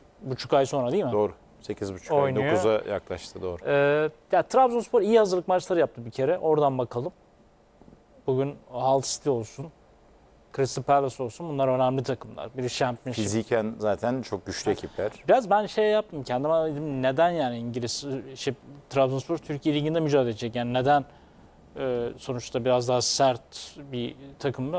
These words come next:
Speaker 1: Belki hani o programlar uygundu, ona göre tercihler yapıldı ama netice itibariyle önemli takımlar, onu söyleyelim. E, hazırlık maçları da sonuçta
Speaker 2: Ama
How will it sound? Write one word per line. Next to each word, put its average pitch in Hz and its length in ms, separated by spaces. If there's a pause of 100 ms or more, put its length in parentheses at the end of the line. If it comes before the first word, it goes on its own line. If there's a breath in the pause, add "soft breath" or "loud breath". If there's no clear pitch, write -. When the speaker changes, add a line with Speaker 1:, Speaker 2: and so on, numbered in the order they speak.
(240)
Speaker 1:
Belki 180 240
hani 180 140
o 180 140
programlar 160 600
uygundu, 120 460
ona 143 200
göre 135 240 (460 soft breath)
tercihler 127 520
yapıldı 190 320
ama 175 100
netice 151 360
itibariyle 180 360
önemli 143 280
takımlar, 113 460
onu 131 180
söyleyelim. 113 460 (120)
E, 117 300 (240)
hazırlık 131 340
maçları 139 300
da 156 220
sonuçta 139 560 (180 loud breath)
Speaker 2:
Ama 151 220